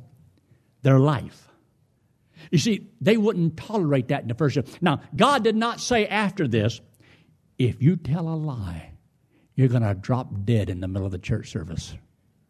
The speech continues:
If he did, how many of you would be able to walk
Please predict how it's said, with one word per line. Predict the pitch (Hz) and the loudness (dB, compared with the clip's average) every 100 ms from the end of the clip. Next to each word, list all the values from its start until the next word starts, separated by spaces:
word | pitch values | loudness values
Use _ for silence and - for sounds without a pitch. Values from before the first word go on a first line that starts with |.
| _ _ _ _ _ _ _ _ _ _ _ 165 | _ _ _ _ _ _ _ _ _ _ _ 4
If | 220 262 - - - _ _ _ | 8 6 4 -12 -20 _ _ _
he | - 151 | -2 0
did, | 127 147 120 123 - _ _ _ _ _ _ _ _ _ _ _ _ | 0 -2 -2 -4 -14 _ _ _ _ _ _ _ _ _ _ _ _
how | - 190 233 | -2 2 4
many | 226 220 208 | 2 2 2
of | 180 143 | 2 0
you | 165 | 0
would | 156 139 | 0 2
be | 147 | 2
able | 143 123 | 2 -2
to | 123 | -2
walk | 120 117 - | 0 -2 -4